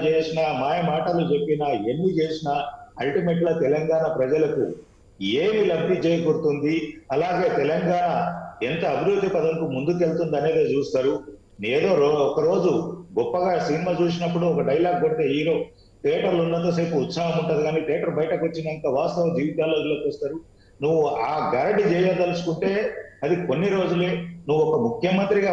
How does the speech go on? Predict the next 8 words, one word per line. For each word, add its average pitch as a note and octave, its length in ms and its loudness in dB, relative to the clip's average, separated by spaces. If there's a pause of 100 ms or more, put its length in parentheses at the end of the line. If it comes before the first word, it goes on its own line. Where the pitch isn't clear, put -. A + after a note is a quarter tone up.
మాట్లాడట్లేదు, D#3 640 2 (120)
ఒక D#3+ 100 -4 (100)
ప్రతిపక్ష G3+ 460 -4 (140)
నాయకునికనే F3+ 640 -2 (200)
ఇంకా E3+ 260 -4 (140)
మాట్లాడుతున్నావు. D#3+ 720 -2
కానీ D3 280 -4 (540)
ఒకసారి F3+ 520 2